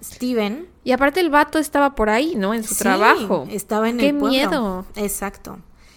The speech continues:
Speaker 1: Eh, después de caminar varias cuadras sin saber en dónde estaban, y te digo, Timmy, pues, no le podía dar bien las direcciones, Steven decidió que solo quedaba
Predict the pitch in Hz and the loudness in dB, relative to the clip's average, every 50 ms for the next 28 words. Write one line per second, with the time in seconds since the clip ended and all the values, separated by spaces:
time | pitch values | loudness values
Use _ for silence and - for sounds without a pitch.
0 | - - - - _ _ _ _ _ _ _ _ _ - _ _ 214 220 220 220 | -20 -20 -20 -20 _ _ _ _ _ _ _ _ _ -20 _ _ -2 0 2 2
1 | 220 220 220 214 - 214 240 247 240 262 269 294 339 302 302 277 254 240 233 226 | 2 2 0 -2 -2 0 0 0 2 2 0 0 2 0 0 -2 0 -2 -2 0
2 | 240 240 240 226 - - 240 233 233 220 220 220 220 226 202 - 208 185 185 185 | 0 -2 -2 -4 0 0 2 2 2 0 -2 -4 -4 -8 -8 -8 -6 -6 -6 -4
3 | 196 196 196 196 190 185 185 185 180 - - 226 226 226 226 220 220 202 190 - | -4 -4 -4 -4 -4 -6 -6 -8 -10 -6 -2 0 0 0 0 -2 -2 -6 -8 -8
4 | 180 180 180 180 175 - 185 185 190 190 - 202 180 180 180 180 190 185 - - | -8 -8 -8 -8 -8 -8 -8 -8 -8 -8 -8 -10 -10 -8 -8 -6 -8 -8 -8 -8
5 | 185 185 196 196 196 190 185 214 - - - 214 190 190 185 180 185 185 196 190 | -8 -6 -4 -4 -4 -4 -6 -8 -12 -18 -16 -12 -10 -8 -8 -8 -6 -6 -6 -6
6 | 185 180 175 170 170 - - - 196 202 196 185 180 180 196 190 180 185 - 233 | -6 -6 -10 -10 -14 -18 -20 -20 -12 -10 -8 -8 -6 -6 -6 -6 -6 -8 -6 -6
7 | 226 214 208 208 254 - - - _ - - - - 240 240 220 214 208 202 208 | -4 -4 -4 -6 -8 -10 -16 -18 _ -20 -20 -12 -8 -6 -4 -2 -2 -2 -2 -6
8 | 208 196 196 190 - 202 190 190 185 185 - 202 - - 202 202 214 214 214 220 | -6 -6 -6 -6 -6 -4 -4 -4 -6 -6 -8 -10 -8 -6 -4 -4 -4 -4 -4 -6
9 | 185 180 175 175 175 175 175 170 165 - - | -4 -4 -4 -2 -2 -2 -2 -4 -4 -8 -14